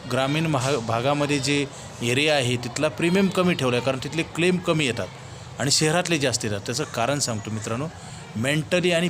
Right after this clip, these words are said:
फिजिकली म्हणजे शारीरिकदृष्ट्या आणि मान-, बौद्धिकदृष्ट्या दोन्हीने शहरातले लोक, मेट्रो सिटीमधले लोक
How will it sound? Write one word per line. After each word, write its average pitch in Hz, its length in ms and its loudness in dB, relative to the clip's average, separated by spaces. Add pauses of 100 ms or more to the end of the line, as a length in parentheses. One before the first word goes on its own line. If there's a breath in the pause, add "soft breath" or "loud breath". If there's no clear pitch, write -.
(100)
फिजिकली 139 460 0
म्हणजे 104 400 -8
शारीरिकदृष्ट्या 139 760 0
आणि 139 160 0
मान-, 139 300 0
बौद्धिकदृष्ट्या 131 720 0 (500 loud breath)
दोन्हीने 180 480 4
शहरातले 147 480 2
लोक, 139 180 0
मेट्रो 139 340 2
सिटीमधले 123 480 0
लोक 117 200 -2